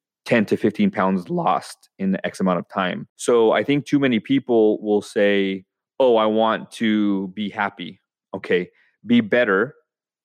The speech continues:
And then happy will be a result of becoming better. So then I'll tell clients or, you know, staff,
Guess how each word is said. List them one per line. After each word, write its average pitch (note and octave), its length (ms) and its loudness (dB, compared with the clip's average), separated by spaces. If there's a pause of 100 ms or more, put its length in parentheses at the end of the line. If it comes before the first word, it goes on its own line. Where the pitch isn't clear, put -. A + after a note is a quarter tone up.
And G#2+ 100 0
then G#2 80 2
happy A2+ 380 -2
will G#2+ 160 2
be G#2 160 0
a G2 60 2
result F#2+ 460 0
of F#2+ 80 -2
becoming F2+ 440 -4
better. F#2+ 320 0
So G2+ 200 0
then G2 160 0
I'll F#2+ 120 2
tell G2 380 0
clients G2 580 -2
or, F#2 340 2
you F#2+ 100 -6
know, F#2 380 -4
staff, - 500 -2